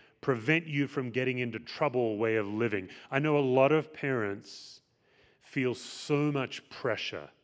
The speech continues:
to disciple your kids in such a way that they will never get into trouble. And when they get into trouble, you say, "What did I do wrong in the discipleship?" And I would just say to you as a pastor, maybe you did something wrong, but it's entirely possible you did nothing wrong.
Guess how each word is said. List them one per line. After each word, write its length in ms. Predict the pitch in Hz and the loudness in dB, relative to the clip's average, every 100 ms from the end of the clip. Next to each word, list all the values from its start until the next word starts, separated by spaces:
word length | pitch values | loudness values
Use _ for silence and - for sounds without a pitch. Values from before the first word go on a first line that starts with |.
| _ _ _ _ _ _ _ _ - | _ _ _ _ _ _ _ _ -4
to 100 | 131 | -2
disciple 640 | 131 - 156 160 180 180 | -2 -2 2 2 4 2
your 200 | 151 139 | 2 0
kids 400 | - - 151 131 | 0 -2 -2 -2
in 120 | 127 | -6
such 360 | - 180 180 185 | -2 -2 0 0
a 40 | |
way 240 | 156 135 127 | 2 4 2
that 200 | 120 113 | 2 0
they 100 | 110 | 0
will 160 | 107 | 0
never 420 | 110 120 131 127 | -2 -2 0 0
get 200 | 120 123 | 0 0
into 180 | 113 107 | -2 -6
trouble. 560 | - - 120 131 147 151 - _ _ _ _ _ - _ | -8 -4 0 0 -2 -4 -18 _ _ _ _ _ -20 _
And 180 | 120 131 | -2 0
when 160 | 135 131 | 0 0
they 160 | 123 | -2
get 260 | 113 120 160 | 0 4 6
into 220 | 156 123 | 6 2
trouble, 460 | 117 127 110 110 107 | 0 2 4 4 2
you 160 | 117 | -2
say, 420 | 120 - 123 113 110 | -6 -2 0 2 0
"What 380 | 120 131 135 | -2 0 0
did 120 | 127 120 | -2 0
I 140 | 120 | 0
do 200 | 113 113 | -2 -2
wrong 260 | 110 110 107 | 0 -2 -2
in 100 | 104 | -4
the 100 | 101 | -4
discipleship?" 920 | 98 - 101 - 101 - 92 - - - - - | -6 -6 -6 -6 -8 -6 -8 -10 -18 -20 -12 -6
And 120 | 139 | 2
I 180 | 151 214 | 6 6
would 140 | 165 | 4
just 160 | 147 - | 2 2
say 160 | 151 | 2
to 60 | 139 | 2
you 160 | 131 | 2
as 100 | 123 | 0
a 80 | 110 | -2
pastor, 520 | - 127 131 - 113 104 - - - | -2 -2 -2 0 -2 -2 -8 -20 -4
maybe 300 | 190 254 147 | 0 0 2
you 80 | |
did 180 | 120 117 | 0 0
something 300 | - 104 101 | -4 -8 -6
wrong, 240 | 95 101 107 - _ | -4 -4 -6 -16 _
but 160 | 139 143 | -2 -2
it's 220 | 131 147 | -4 -4
entirely 500 | 127 - 143 147 135 | -6 -4 0 0 0
possible 460 | 131 123 117 107 | -2 -4 -4 -4
you 100 | 107 | -2
did 160 | 101 95 | -4 -4
nothing 320 | 101 98 98 | -6 -8 -8
wrong. 220 | 87 76 | -10 -12